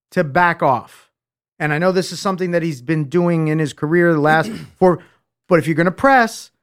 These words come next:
Speaker 1: and you're gonna back him up, make him pay. He did,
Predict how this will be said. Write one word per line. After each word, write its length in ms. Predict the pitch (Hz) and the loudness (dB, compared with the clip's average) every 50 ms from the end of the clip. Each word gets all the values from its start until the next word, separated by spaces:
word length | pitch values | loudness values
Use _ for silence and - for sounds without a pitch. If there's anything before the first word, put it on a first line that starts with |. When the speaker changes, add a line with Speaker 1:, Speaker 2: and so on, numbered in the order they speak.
| _ _ _ | _ _ _
Speaker 1:
and 140 | - 143 156 | -6 -4 -4
you're 80 | 156 147 | -2 -2
gonna 140 | 160 165 160 | -2 -2 -2
back 280 | 139 180 175 190 - | -2 -2 -2 -2 -2
him 120 | 214 208 262 | 0 0 2
up, 340 | 277 247 208 202 - _ _ _ _ _ _ _ _ _ | 2 2 2 0 -4 _ _ _ _ _ _ _ _ _
make 200 | - 156 170 170 196 | -4 -2 -2 -2 -2
him 80 | 175 143 | -2 0
pay. 300 | 185 185 151 123 104 - _ _ _ _ _ _ _ _ _ _ | 0 0 0 0 -2 -6 _ _ _ _ _ _ _ _ _ _
He 140 | _ 170 165 | _ -6 -6
did, 340 | 135 120 165 196 208 190 | -2 0 2 2 2 0